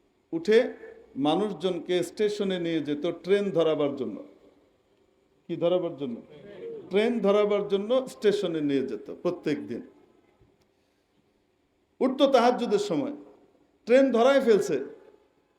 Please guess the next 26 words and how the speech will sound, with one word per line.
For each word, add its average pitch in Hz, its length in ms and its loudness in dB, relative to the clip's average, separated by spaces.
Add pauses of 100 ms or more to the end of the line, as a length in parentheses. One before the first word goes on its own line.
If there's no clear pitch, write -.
(100)
ফজরের 220 380 8
ওয়াক্ত 208 300 4
হয়েছে, 165 460 2
সে 160 140 -8
ফজর 165 300 2
পড়তো 143 240 -4
না, 113 100 -8 (1120)
তাহাজ্জুদ 208 500 2
তো 240 80 6
পড়তোই 233 340 0
না, 262 120 4
ফজরও 208 400 6
পড়তো 165 300 0
না। 113 120 -6 (1160)
তো 175 80 -6
ছেলেরা 208 420 4
বলতো, 180 340 2
"আব্বা, 151 480 0 (2000)
আমরা 240 260 8
উঠতে 240 300 4
পারি 196 220 6
না, 175 180 2
অনেকে 226 360 2
উঠতে 220 280 4
পারে 175 220 6
না, 139 260 -4